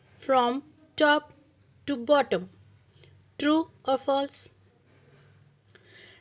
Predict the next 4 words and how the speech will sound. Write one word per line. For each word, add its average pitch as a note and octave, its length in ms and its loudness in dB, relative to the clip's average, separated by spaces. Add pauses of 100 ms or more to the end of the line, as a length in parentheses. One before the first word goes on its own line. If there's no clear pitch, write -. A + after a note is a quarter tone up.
(560)
ਅਨੁਸ਼ਾਸਨ C4+ 600 2
ਜਿਹੜਾ C4+ 260 4
ਹੈ, A#3+ 420 2
ਉਹ C#4 520 2